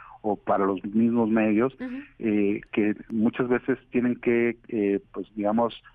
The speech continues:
Speaker 1: caminar con mucho cuidado sobre una barra de equilibrio de qué se puede hacer, qué no se puede hacer, qué se puede decir, qué no se puede decir, eh, y a veces, eh, pues, también hay autocensura en el sentido de que hay, hay procesos, por ejemplo, durante este periodo en lo que no se sabe qué se,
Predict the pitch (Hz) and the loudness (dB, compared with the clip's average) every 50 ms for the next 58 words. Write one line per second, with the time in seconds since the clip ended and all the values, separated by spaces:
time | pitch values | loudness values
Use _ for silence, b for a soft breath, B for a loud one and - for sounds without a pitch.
0 | B B B B B - - 117 110 110 110 117 120 127 - - 123 120 123 127 | B B B B B -4 -2 -2 0 2 2 2 0 0 -2 -4 -4 -2 -2 -4
1 | 127 - 131 - - 117 110 110 110 113 120 123 127 127 127 113 - - 104 101 | -4 -6 -8 -4 0 2 2 4 4 2 2 2 0 0 -2 -4 -6 -8 -6 -6
2 | 101 107 110 113 117 120 113 110 110 110 120 120 113 - - 107 - 104 113 117 | -6 -6 -6 -4 -4 -2 0 0 0 2 0 0 -2 -4 -6 -10 -8 -6 -6 -6
3 | 117 117 123 123 123 120 113 110 104 - _ - 120 110 - - - - 117 113 | -4 -4 -2 0 0 0 0 -2 -2 -4 _ -4 -4 -4 -4 -8 -12 -6 -4 -4
4 | 110 - - 113 - - 117 113 - - - _ - 110 110 - - 117 113 - | -2 -2 -4 -6 -6 -6 -12 -14 -16 -20 -10 _ -2 -2 0 0 -2 -4 -4 -4
5 | 127 - - 113 - - 120 110 101 - - 117 113 - - 113 113 110 - - | -6 -6 -8 -8 -8 -4 -4 -2 -2 -2 -2 -2 -2 -2 -2 -2 -2 -2 -4 -4
6 | - - 110 104 - - 120 120 - b b b b b b b b b - - | -2 0 0 0 2 0 0 0 -2 b b b b b b b b b -12 -8
7 | 117 107 101 104 101 101 98 - - 117 113 113 113 107 113 123 - - 156 - | -4 -2 0 2 2 2 0 0 0 0 2 2 2 2 0 0 -2 -2 -4 -6
8 | - - - 120 120 104 101 101 98 - - - 101 - - 101 101 104 113 127 | -6 -10 -10 -6 -2 -2 0 -2 -2 -4 -8 -12 -10 -6 -4 -2 0 2 2 2
9 | 135 139 151 160 160 147 135 - - 113 - 110 104 101 - 131 131 139 143 139 | 2 2 2 2 2 2 0 -2 -6 -10 -14 -14 -16 -12 -8 -6 -4 -2 -4 -4
10 | - 120 107 - - 120 131 139 131 - 120 113 110 104 107 110 113 - _ _ | -4 -6 -8 -4 0 0 0 0 0 0 0 0 2 2 2 0 0 -2 _ _
11 | _ - - 113 110 - 143 131 123 - 139 139 - _ - 131 117 - - 131 | _ -4 -4 -4 -2 -2 -2 -4 -2 -2 -4 -4 -4 _ -4 -4 -2 -2 -2 -2
12 | 131 135 131 127 - B B B B B B B - - 113 107 107 104 95 - | -2 0 0 -2 -2 B B B B B B B -8 -4 -2 0 0 0 0 -2
13 | 131 139 139 - - - - 135 131 139 151 147 135 123 113 110 104 - - 113 | -2 -2 -2 -4 -6 -4 0 0 2 2 2 2 0 -2 -4 -6 -8 -10 -10 -10
14 | 107 113 127 123 - 135 - - 135 131 123 113 - - 127 113 - 135 120 | -8 -8 -8 -8 -10 -8 -6 -4 -4 -2 -4 -4 -4 -4 -4 -2 -2 -4 -4